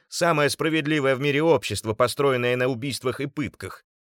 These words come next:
Не бывает социализма с человеческим лицом, Кольцов. Допускаю то, что сейчас ещё не худший вариант.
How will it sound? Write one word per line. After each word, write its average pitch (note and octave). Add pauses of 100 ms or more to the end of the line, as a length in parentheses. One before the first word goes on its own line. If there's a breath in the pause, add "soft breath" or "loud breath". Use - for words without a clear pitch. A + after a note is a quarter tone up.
(160)
Не F3
бывает F#3
социализма C3
с A2
человеческим A#2+
лицом, C3
Кольцов. F2+ (520)
Допускаю F3+
то, G3+
что -
сейчас -
ещё A#2+
не C3+
худший E3+
вариант. D#2